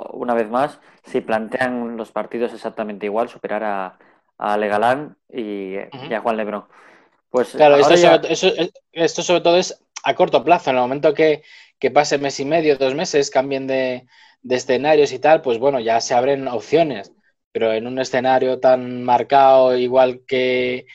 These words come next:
Speaker 2: que hace dos semanas anteriores, que hay poco tiempo realmente para poder progresar físicamente y tal,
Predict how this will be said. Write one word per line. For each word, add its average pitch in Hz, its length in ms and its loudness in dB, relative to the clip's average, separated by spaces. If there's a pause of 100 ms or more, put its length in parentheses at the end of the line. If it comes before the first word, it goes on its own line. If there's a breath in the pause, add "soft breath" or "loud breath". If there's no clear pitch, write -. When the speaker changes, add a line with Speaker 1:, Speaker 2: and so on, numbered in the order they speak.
(260 soft breath)
Speaker 2:
que 131 80 4
hace 127 180 0
dos 127 140 -2
semanas 131 380 -2
anteriores, 131 460 -4
que 127 100 -6
hay 123 60 -4
poco 123 300 -4
tiempo 127 280 -2
realmente 123 420 -4
para 123 240 0
poder 123 220 -2
progresar 123 320 -4
físicamente 123 600 -6
y 110 40 -6
tal, 113 220 -8